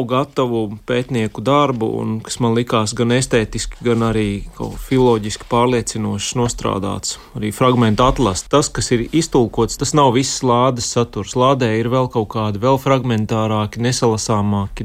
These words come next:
nesakarīgāki teksti. Tā jau ir izlase. Un tāpēc es tā droši turējos pie jau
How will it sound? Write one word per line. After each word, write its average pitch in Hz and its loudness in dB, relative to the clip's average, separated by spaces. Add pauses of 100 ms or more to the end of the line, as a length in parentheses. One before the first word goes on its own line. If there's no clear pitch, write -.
nesakarīgāki 107 0
teksti. - -8
Tā 135 4 (100)
jau 135 4
ir 107 -12
izlase. 113 -6 (640)
Un 113 -10
tāpēc 120 2
es 113 -8
tā 107 2 (160)
droši 120 2
turējos 107 0
pie 107 0
jau 104 0